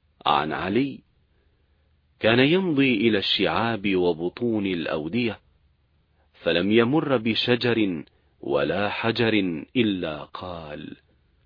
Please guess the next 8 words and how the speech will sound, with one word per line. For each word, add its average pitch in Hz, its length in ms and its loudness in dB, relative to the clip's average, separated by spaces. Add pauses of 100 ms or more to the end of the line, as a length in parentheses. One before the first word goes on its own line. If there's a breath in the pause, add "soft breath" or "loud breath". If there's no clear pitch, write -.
(520)
'السلام 95 760 -2
عليك 78 640 -8
يا 80 540 -10
رسول 80 520 -8
الله'"، 76 720 -12 (1200)
وتكليم 135 680 0
الذراع 101 560 0
له. 92 400 -4